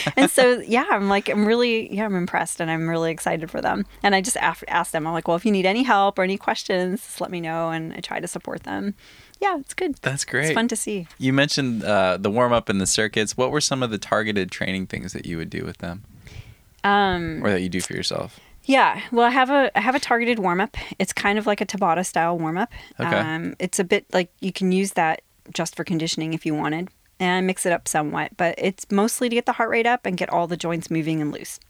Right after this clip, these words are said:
Speaker 2: Mm.
Speaker 1: That's the point of it. You
Speaker 2: Mm-hmm.
Speaker 1: shouldn't go hard. Don't need to add weights. You know, you just do it in a rhythm. It's not meant to be like, "I have to get to a hundred steps right here." You know,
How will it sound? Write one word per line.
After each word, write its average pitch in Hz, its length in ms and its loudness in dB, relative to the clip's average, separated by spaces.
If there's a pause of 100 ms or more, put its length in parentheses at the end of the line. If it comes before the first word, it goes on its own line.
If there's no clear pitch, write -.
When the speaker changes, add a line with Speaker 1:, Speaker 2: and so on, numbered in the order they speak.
Speaker 2:
Mm. 92 300 0
Speaker 1:
That's 185 180 -2
the - 80 -4
point 139 220 -6
of 107 60 -4
it. - 140 -4 (200)
You 98 60 -2
Speaker 2:
Mm-hmm. 190 120 0
Speaker 1:
shouldn't 196 400 -2
go 170 180 4
hard. 160 420 2
Don't 151 160 -2
need 180 120 0
to - 160 -2
add 156 200 0
weights. 156 440 -2
You 156 100 0
know, 151 200 0
you 160 100 -4
just 165 280 -6 (420)
do 208 160 4
it 220 80 6
in 202 100 6
a 190 80 4
rhythm. 170 560 2
It's - 180 -4
not 165 220 0
meant 170 260 0
to - 80 -4
be 151 140 -4
like, - 160 -8
"I - 40 2
have - 160 -2
to - 60 -6
get - 160 -8
to 220 100 -6
a 240 40 -4
hundred 277 320 0
steps - 320 -2
right 214 160 -2
here." 208 220 0
You 175 100 -4
know, 175 200 -6